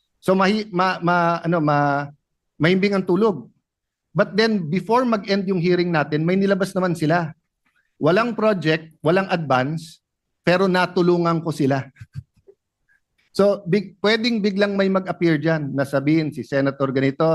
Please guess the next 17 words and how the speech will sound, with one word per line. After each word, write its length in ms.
si 80
Congressman 560
ganyan. 560
Pati 240
Presidente, 560
pwedeng 320
sabihin, 400
"Actually, 400
nagbigay 400
ako 80
nung 160
eleksyon 480
dyan." 240
And 160
because 240
walang 320
resibo, 640